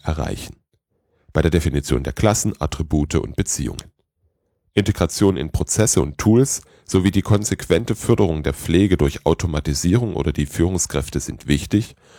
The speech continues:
um kontinuierlich erfolgreich zu sein. Du und deine Kollegen dürfen verstehen, warum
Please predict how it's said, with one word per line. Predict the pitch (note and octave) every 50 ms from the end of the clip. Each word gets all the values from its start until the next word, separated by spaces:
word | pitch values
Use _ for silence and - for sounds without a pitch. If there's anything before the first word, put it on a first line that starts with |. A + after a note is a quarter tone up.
| - - - - _ _ _ _ _ _
um | - G#2 G#2+ A#2+ A#2 _ _ _ _ _ _ _ -
kontinuierlich | - G#2+ E2 - - E2 D#2+ D2 - - E2+ E2+ E2+ E2+ E2 E2+ - - - _ _ _ _ _ _ _ _ _ _ -
erfolgreich | - G2+ - - F2+ E2+ - - - E2 -
zu | - -
sein. | - - - - - _ _ _ _ _ _ _ _ _ _ _ _ _ _ _ _ _ _ _ _ _ - -
Du | - C3+ D#3+
und | - G2 F#2 -
deine | D#2 D2+ D#2+ D#2+
Kollegen | - G2 D#2+ D2+ E2+ G2+ A2+ G#2
dürfen | F2 D#2+ D2+ - D#2
verstehen, | - D#2+ D2+ - - - D2+ D2+ F2+ G2+ A2 F#2+
warum | E2+ D2+ D2 C#2+ D2+ F#2 B2+ C3